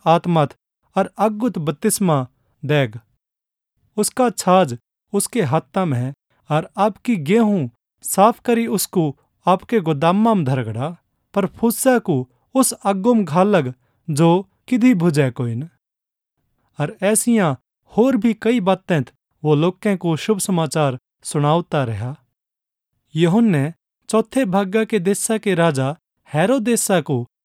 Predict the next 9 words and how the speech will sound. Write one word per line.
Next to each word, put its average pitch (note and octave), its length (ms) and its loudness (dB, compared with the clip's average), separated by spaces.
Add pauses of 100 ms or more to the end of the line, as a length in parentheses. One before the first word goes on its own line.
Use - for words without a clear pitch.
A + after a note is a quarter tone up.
(140)
इस B3 180 0
वास्ते A3+ 400 0
झिड़किया F#3 440 -2
कि C#3+ 280 -4 (340)
उन्हों A#3 400 0
आपके A3+ 240 -2
भाइये F#3 380 -2
किया G#3 240 -2
लुगाइया E3+ 580 0